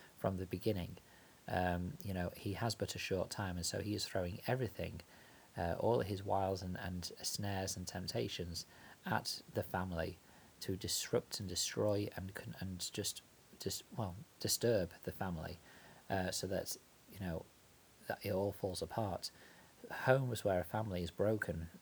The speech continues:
um, are, are, are a much easier target for him, and so that's why all those things are directed towards that. All the addictions, all the temptations, all the things that lead us away,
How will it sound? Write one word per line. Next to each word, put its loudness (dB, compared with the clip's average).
um, 0
are, 0
are, 0
are 2
a 0
much -4
easier 0
target 0
for 2
him, -4
and -2
so 2
that's 6
why 4
all 6
those 2
things 0
are 2
directed 0
towards 2
that. 0
All 6
the -2
addictions, 0
all 0
the 0
temptations, 2
all 4
the 0
things -2
that -4
lead 2
us 0
away, 2